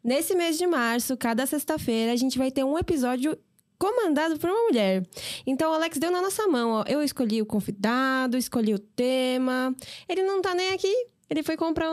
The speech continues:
um negócio ali, <laughs> louca, né? <laughs> Ai. Mas antes da gente começar o episódio, vamos lá se inscrever no YouTube do Go-, vamos lá se inscrever no YouTube do Guiopocast, porque falta muito pouco pra começar a monetizar.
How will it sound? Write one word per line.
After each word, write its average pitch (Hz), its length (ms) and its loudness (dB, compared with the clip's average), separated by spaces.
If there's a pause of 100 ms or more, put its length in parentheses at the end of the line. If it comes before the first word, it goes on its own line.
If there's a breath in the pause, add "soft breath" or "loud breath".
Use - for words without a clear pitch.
um 311 160 0
negócio 294 400 -2
ali, 285 100 0
<laughs> 277 160 2
louca, 240 320 2
né? 262 80 -2 (960)
<laughs> 440 1200 -2
Ai. 370 560 0 (300 loud breath)
Mas 254 220 0
antes 392 200 -2
da 339 140 0
gente 311 240 -2
começar 247 440 0
o 277 80 2
episódio, 233 840 0 (280)
vamos 269 400 2
lá 247 180 2
se 247 100 -4
inscrever 247 400 0
no 247 100 0
YouTube 233 380 0
do 208 140 0
Go-, 262 160 0 (1200 loud breath)
vamos 359 280 2
lá 302 180 2
se 294 60 0
inscrever 254 560 0
no 269 80 2
YouTube 269 400 0
do 240 100 2
Guiopocast, 254 720 0
porque 254 260 -2
falta 269 320 -2
muito 349 340 2
pouco 285 280 -2
pra 294 140 -2
começar 277 480 0
a 311 40 0
monetizar. 311 680 0